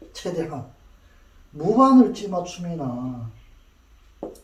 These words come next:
빈바늘 찌, 찌 맞춤이나 속꼬들이는 무조건 원줄을 팽팽하게 써야 됩니다, 이, 이거. 그래, 이 원리를 이용해서 내가 이렇게, 이렇게 따서 무바늘 맞춤을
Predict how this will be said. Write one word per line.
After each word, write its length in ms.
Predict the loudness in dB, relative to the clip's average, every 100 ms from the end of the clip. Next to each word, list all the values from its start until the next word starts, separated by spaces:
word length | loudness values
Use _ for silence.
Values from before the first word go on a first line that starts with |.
| _ _ _ _ _ -20 -8
빈바늘 540 | -2 6 8 8 6
찌, 140 | -6
찌 160 | -10 -8
맞춤이나 720 | -6 -8 -10 -10 -8 -8 -8
속꼬들이는 920 | -12 -10 0 2 2 0 -2 -6 -6
무조건 440 | -8 -10 -10 -10 -14 -16 -20 0
원줄을 460 | 6 6 4 -10 -4
팽팽하게 500 | -2 2 0 0 -12
써야 200 | -14 -16
됩니다, 260 | -16 -20 -20 -20
이, 40 |
이거. 360 | -20 -18 -18 -20 -20 -20 -20 _ -20 -20 -20 -20 _ -20 -20 -20 -20 -20
그래, 180 | -10 -6 0
이 180 | 4 4
원리를 720 | 4 4 4 4 6 4 2
이용해서 520 | 0 0 0 -2 -2 -4 -4
내가 240 | -4 -4 -4 -6
이렇게, 380 | -8 -6 -6 -8 -14 -20 -20 -20 -20 -20 -20 -20 _ -20
이렇게 340 | -2 0 0 -4
따서 500 | -2 -2 -2 -4 -6 -14 -20 -20 -16
무바늘 580 | -8 0 2 2 0 -4 -10 -20
맞춤을 600 | -14 -12 -12 -8 -6 -6